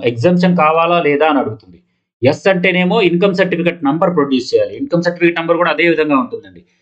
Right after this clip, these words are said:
ఈ సర్టిఫికెట్ కింద బార్ కింద ఉన్నాయి కదా, ఆ విధంగానే ఉంటుంది. కాలేజ్ ఎప్పుడు సెలెక్ట్ చేసుకోవాలి,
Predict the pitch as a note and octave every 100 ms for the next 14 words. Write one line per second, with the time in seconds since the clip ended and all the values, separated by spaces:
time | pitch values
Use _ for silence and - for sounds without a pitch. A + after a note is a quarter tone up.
0 | _ _ A#2+ G3+ F#3+ F3+ F3 F3 D#3 D#3
1 | C#3 D3+ D#3 D#3 D3+ A#2+ - _ _ _
2 | _ _ _ _ B2 C#3 C3+ C3+ B3+ -
3 | _ _ - C3 D3 D3+ D3+ D3 C#3 B2+
4 | C#3+ F#3 D#3 D3+ F3 E3+ D3+ - F3 F3+
5 | F3 E3 D3 C#3 C#3+ C#3+ D#3+ - D3 C#3+
6 | C#3+ C#3 B2 A#2 A2 F2+